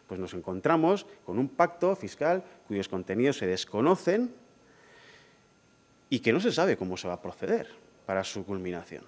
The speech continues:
¿no? Bueno, nosotros les invitamos al diálogo y a la negociación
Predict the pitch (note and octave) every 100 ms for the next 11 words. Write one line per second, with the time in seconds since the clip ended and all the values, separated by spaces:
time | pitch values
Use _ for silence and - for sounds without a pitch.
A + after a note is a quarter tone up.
0 | - - F#3 - - - _ A#2 - F#2
1 | F#2 F3 A3 D#3 G2+ G2+ F#2 G2+ F3+ G#3+
2 | G3+ - G2+ F#2 F2 G2+ D3+ F#3+ G3+ A3+
3 | - - G2 F#2 F2+ E2+ E2+ - E2+ B2
4 | A2 D#2